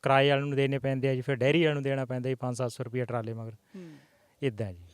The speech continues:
Speaker 2: ਤੇ ਘਰਦਿਆਂ ਨੇ ਨਹੀਂ ਕਿਹਾ ਯਾਰ ਵੀ ਆਹ ਗੋਹੇ ਵਾਲਾ ਕੰਮ, ਜਾਂ ਕਈ ਵਾਰੀ ਰਿਸ਼ਤੇਦਾਰ ਵੀ ਕਹਿ ਦਿੰਦੇ ਵੀ "ਤੂੰ ਗੋਹੇ ਵਾਲਾ ਕੰਮ ਕਾਹਤੋਂ, ਇਹ ਕਿੱਧਰ ਬਈ ਯਾਰ, ਵੀ ਤੂੰ ਚੰਗਾ ਕੰਮ ਕਰ ਕੋਈ", ਹੈ?
Speaker 1: ਨਹੀਂ ਬਾਈ ਜੀ, ਆਏ ਆ ਵੀ ਜਿਹੜੇ ਤਾਂ ਪੋਜ਼ਿਟਿਵ ਸੀ, ਜਿਵੇਂ ਤੁਹਾਡੀ ਗੱਲ ਕਰਦੇ ਹੋ ਵੀ ਕੁਛ ਬੰਦੇ ਪਿੰਡ 'ਚ ਸੀਗੇ ਵੀ,
Speaker 2: ਹੂੰ।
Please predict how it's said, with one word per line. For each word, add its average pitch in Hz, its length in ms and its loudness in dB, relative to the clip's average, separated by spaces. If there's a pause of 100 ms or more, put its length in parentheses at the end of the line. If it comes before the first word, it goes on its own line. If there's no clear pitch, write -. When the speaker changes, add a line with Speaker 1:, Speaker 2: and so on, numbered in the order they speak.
(240)
Speaker 2:
ਤੇ - 60 -6
ਘਰਦਿਆਂ 214 380 6
ਨੇ 226 80 4
ਨਹੀਂ 269 120 2
ਕਿਹਾ 254 240 2
ਯਾਰ 247 160 0
ਵੀ 240 120 -2
ਆਹ 240 140 2
ਗੋਹੇ 190 240 4
ਵਾਲਾ 214 180 6
ਕੰਮ, 190 280 -4
ਜਾਂ 190 220 -2
ਕਈ 202 100 -2
ਵਾਰੀ 190 220 -6
ਰਿਸ਼ਤੇਦਾਰ 180 460 -4
ਵੀ 185 100 -6
ਕਹਿ 190 140 -2
ਦਿੰਦੇ 190 200 -4
ਵੀ 180 60 -6
"ਤੂੰ 185 200 -10
ਗੋਹੇ 196 200 0
ਵਾਲਾ 196 160 2
ਕੰਮ 180 260 -4
ਕਾਹਤੋਂ, 202 320 -2 (360)
ਇਹ 214 140 -2
ਕਿੱਧਰ 214 340 0
ਬਈ 185 220 -2
ਯਾਰ, 185 200 2
ਵੀ 180 200 -4
ਤੂੰ 170 240 -10
ਚੰਗਾ 185 300 -2
ਕੰਮ 170 260 -2
ਕਰ 170 200 -4
ਕੋਈ", 165 180 -6
ਹੈ? 180 120 -12 (340)
Speaker 1:
ਨਹੀਂ 247 260 6
ਬਾਈ 226 220 8
ਜੀ, 254 120 4
ਆਏ 220 240 10
ਆ 226 100 8
ਵੀ 220 140 2
ਜਿਹੜੇ 202 300 8
ਤਾਂ 208 600 10 (120)
ਪੋਜ਼ਿਟਿਵ 190 420 6
ਸੀ, 202 160 2
ਜਿਵੇਂ 185 240 2
ਤੁਹਾਡੀ 175 300 4
ਗੱਲ 165 160 8
ਕਰਦੇ 160 300 4
ਹੋ 175 80 2
ਵੀ 180 140 -2
ਕੁਛ 180 360 0
ਬੰਦੇ 180 300 2
ਪਿੰਡ 175 240 2
'ਚ 175 120 0
ਸੀਗੇ 180 440 8
ਵੀ, 202 140 4
Speaker 2:
ਹੂੰ। 185 400 -12